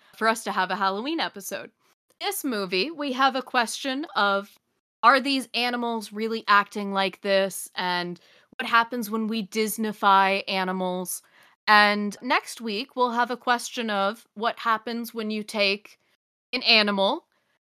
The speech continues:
and you make it into a stuffed animal, and then you make it into a book, and then you make it into a bunch of children's movies and T V shows and make it a beloved icon.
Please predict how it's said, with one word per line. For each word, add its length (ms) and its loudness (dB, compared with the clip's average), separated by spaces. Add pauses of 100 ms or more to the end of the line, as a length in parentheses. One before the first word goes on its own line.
(140)
and 180 -2
you 60 -2
make 240 -2
it 240 0
into 280 0
a 60 0
stuffed 400 0
animal, 540 -2 (420)
and 160 0
then 200 0
you 80 -2
make 200 -2
it 80 -4
into 600 -6
a 80 -4
book, 500 0 (640)
and 160 -2
then 140 0
you 140 -2
make 240 -2
it 100 -4
into 720 -4 (140)
a 120 4
bunch 500 0
of 280 0
children's 560 -6
movies 420 -2
and 220 -6
T 140 -8
V 180 -4
shows 560 -2
and 440 -2
make 260 0
it 180 -4
a 200 0
beloved 420 0
icon. 640 2